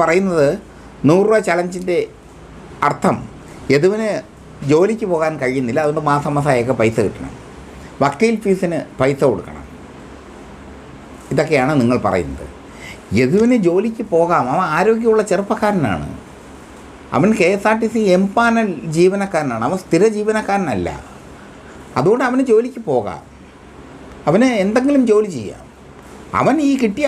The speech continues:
അവസരം പ-, ആ, മുതലെടുത്തുകൊണ്ട് നടക്കുന്ന, നടക്കുകയാണ്. നിങ്ങളത് മനസ്സിലാക്കാതെ പോയി. നിങ്ങൾ ഇൻ്റലിജൻസ് വിഭാഗം മേധാവിയൊക്കെ ആയിരുന്നു, ഒരുപാട് പോസ്റ്റിലിരുന്ന ഒരു വ്യക്തിയാണ്. യദുവിൻ്റെ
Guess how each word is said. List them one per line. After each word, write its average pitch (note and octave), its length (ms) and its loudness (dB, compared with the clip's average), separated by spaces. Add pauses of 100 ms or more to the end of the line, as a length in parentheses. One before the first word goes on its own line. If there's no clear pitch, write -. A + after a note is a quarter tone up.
അവസരം A3+ 360 0 (580)
പ-, F#3 160 2 (100)
ആ, G3 40 4 (300)
മുതലെടുത്തുകൊണ്ട് G#3 640 2
നടക്കുന്ന, D3+ 360 0 (280)
നടക്കുകയാണ്. A#2+ 560 0 (880)
നിങ്ങളത് C4+ 380 4
മനസ്സിലാക്കാതെ G#3 680 0
പോയി. - 160 -16 (1500)
നിങ്ങൾ G#3 200 4 (160)
ഇൻ്റലിജൻസ് A3 520 2
വിഭാഗം G3 400 0
മേധാവിയൊക്കെ F3+ 560 2
ആയിരുന്നു, C3 260 0
ഒരുപാട് F#3 340 2
പോസ്റ്റിലിരുന്ന F3+ 560 0
ഒരു D#3+ 120 4
വ്യക്തിയാണ്. A2 460 -2 (640)
യദുവിൻ്റെ C4+ 380 2